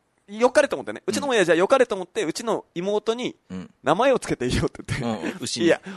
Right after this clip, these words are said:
Speaker 1: やめとけよと。
Speaker 2: うん、うん。
Speaker 1: うん。
Speaker 2: お前はもう分かってたんだ、なんとなく。
Speaker 1: うん、なんとなくは。
Speaker 2: この牛は。
Speaker 1: そう、出荷されるっていうのは分かってたけど、
Speaker 2: <laughs>
Speaker 1: うちの妹が小一ぐらいかな。
Speaker 2: うん。
Speaker 1: でも、名前をつけたせいで可愛がってしまって。
Speaker 2: うん。あ、小一って名前じゃなくて。
Speaker 1: いや、小一の名前、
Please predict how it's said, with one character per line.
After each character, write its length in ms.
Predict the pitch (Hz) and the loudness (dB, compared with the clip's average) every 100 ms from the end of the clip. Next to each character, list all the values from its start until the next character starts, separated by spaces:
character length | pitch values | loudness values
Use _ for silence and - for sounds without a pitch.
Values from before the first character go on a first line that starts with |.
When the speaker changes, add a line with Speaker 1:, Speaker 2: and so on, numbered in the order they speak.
| 151 _ _ 120 | -16 _ _ -2
Speaker 1:
や 160 | 151 | 0
め 140 | 240 311 | 0 2
と 120 | 453 | 2
け 100 | 170 | 2
よ 140 | 131 120 | 0 -2
と。 80 | |
Speaker 2:
う 20 | 113 | -4
ん、 40 | |
う 20 | |
ん。 320 | 76 98 85 - | -6 -8 -12 -8
Speaker 1:
う 40 | 135 | -4
ん。 100 | 120 | -2
Speaker 2:
お 40 | |
前 140 | 175 185 | 2 2
は 60 | |
も 240 | 160 123 110 - | 0 -4 -6 -10
う 40 | |
分 60 | 110 | -10
か 80 | 120 | -10
っ 40 | |
て 120 | - | -8
た 100 | 107 | -10
ん 60 | 82 | -8
だ、 40 | |
な 140 | 90 98 | -6 -6
ん 40 | |
と 60 | 90 | -8
な 100 | 87 | -12
く。 160 | 82 - | -12 2
Speaker 1:
う 280 | 180 151 143 | 4 4 4
ん、 20 | |
な 100 | 175 | 2
ん 40 | |
と 80 | 175 | 2
な 100 | 190 | 0
く 60 | 156 | 4
は。 120 | 156 | 2
Speaker 2:
こ 60 | - | 2
の 60 | |
牛 240 | 190 - 175 | -4 -6 -2
は。 280 | 190 151 - | 0 0 4
Speaker 1:
そ 180 | 208 131 | 6 6
う、 40 | |
出 220 | - 208 | 2 0
荷 100 | - | 2
さ 100 | 190 | 2
れ 80 | 170 | 2
る 60 | 190 | 2
っ 40 | |
て 100 | - | 2
い 40 | 165 | 2
う 40 | |
の 100 | 139 | 2
は 60 | 120 | 2
分 20 | |
か 40 | |
っ 20 | 143 | 0
て 60 | |
た 40 | 117 | -2
け 40 | |
ど、 60 | 107 | -6
Speaker 2:
<laughs> 20 | |
Speaker 1:
う 60 | 165 | -8
ち 100 | - | -6
の 80 | 240 | -2
妹 300 | 165 151 139 | 0 2 2
が 80 | |
小 320 | 143 196 196 202 | 2 2 2 0
一 180 | - | -2
ぐ 80 | 254 | -6
ら 80 | 175 | -6
い 60 | 98 | -6
か 100 | 82 | -10
な。 120 | 98 - | -14 -12
Speaker 2:
う 40 | |
ん。 180 | 101 85 _ _ - | -12 -12 _ _ -14
Speaker 1:
で 80 | 123 | -12
も、 140 | 120 - 143 - - - | -10 -10 -12 -14 -10 2
名 140 | 139 | 4
前 160 | 185 196 | 4 2
を 80 | 196 | 0
つ 120 | - | -2
け 80 | 127 | -6
た 140 | 117 | -6
せ 200 | - 107 | -4 -2
い 40 | 95 | -2
で 120 | - | -6
可 240 | - 151 147 | 0 2 4
愛 160 | 151 | 2
が 80 | 143 | 0
っ 40 | - | -2
て 80 | |
し 100 | 110 | -10
ま 60 | 95 | -10
っ 60 | 87 | -8
て。 180 | 95 | -6
Speaker 2:
う 100 | 85 | -6
ん。 20 | 110 | -6
あ、 40 | |
小 260 | - 190 190 | -4 -2 -2
一 140 | - | -4
っ 20 | |
て 100 | - | -4
名 100 | 113 | -2
前 120 | 107 | -2
じ 80 | 92 | -4
ゃ 40 | 87 | -8
な 40 | |
く 60 | - | -6
て。 60 | |
Speaker 1:
い 20 | 139 | -4
や、 60 | |
小 180 | 135 147 | 0 -2
一 140 | 190 | -2
の 80 | 196 | -4
名 80 | 143 | -6
前、 100 | 160 | -6